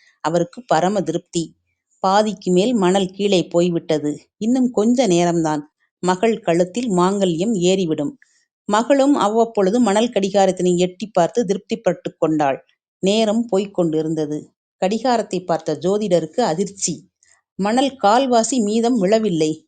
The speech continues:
எப்போது இருந்து விழவில்லை என்று தெரியவில்லையே. குறித்த நாளிகை கடந்து போய்விட்டது. என்னவென்று சோதித்துப் பார்த்தால், மணல் விழும் ஓட்டையை ஒரு முத்து அடைத்துக் கொண்டிருந்தது. மகள்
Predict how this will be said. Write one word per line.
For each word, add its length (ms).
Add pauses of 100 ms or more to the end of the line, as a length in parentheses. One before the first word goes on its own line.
எப்போது 460
இருந்து 300
விழவில்லை 500
என்று 200
தெரியவில்லையே. 920 (440)
குறித்த 360
நாளிகை 520
கடந்து 480
போய்விட்டது. 720 (480)
என்னவென்று 540
சோதித்துப் 580
பார்த்தால், 600 (340)
மணல் 580
விழும் 420
ஓட்டையை 640
ஒரு 200
முத்து 440
அடைத்துக் 460
கொண்டிருந்தது. 720 (520)
மகள் 440